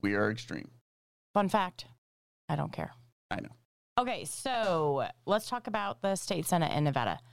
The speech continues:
Speaker 2: Um, this is a six-year term, and we can vote for one person.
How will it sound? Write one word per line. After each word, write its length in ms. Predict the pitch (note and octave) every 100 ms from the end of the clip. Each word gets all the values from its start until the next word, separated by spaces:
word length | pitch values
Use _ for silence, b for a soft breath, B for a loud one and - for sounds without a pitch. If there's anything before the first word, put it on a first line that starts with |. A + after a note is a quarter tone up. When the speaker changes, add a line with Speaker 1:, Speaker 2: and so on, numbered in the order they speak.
| b _ _ _ F3+
Speaker 2:
Um, 500 | E3 D#3 D3 C#3 -
this 200 | F3 F3+
is 160 | G#3+ F#3+ -
a 60 |
six-year 760 | F3 - - A#3 - A#3 A3+ A3+
term, 680 | A3+ - A#3 F#3+ E3+ E3 -
and 200 | E3+ E3+
we 80 | E3
can 200 | F3+ E3
vote 240 | E3+ -
for 100 | E3+
one 200 | D#3 D#3
person. 420 | D3 E3 - -